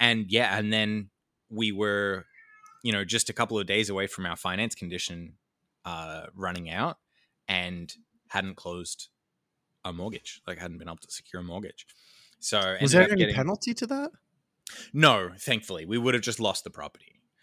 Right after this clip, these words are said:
Speaker 2: Right.
Speaker 1: Um, but basically, it just explained the situation to the sellers.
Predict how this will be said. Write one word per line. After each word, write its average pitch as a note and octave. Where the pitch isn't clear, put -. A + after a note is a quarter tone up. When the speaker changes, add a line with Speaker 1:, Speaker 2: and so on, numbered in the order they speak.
Speaker 2:
Right. G#2
Speaker 1:
Um, F2+
but C3
basically, C3
it G#2+
just -
explained A#2
the G2+
situation F#2
to E2+
the E2+
sellers. F#2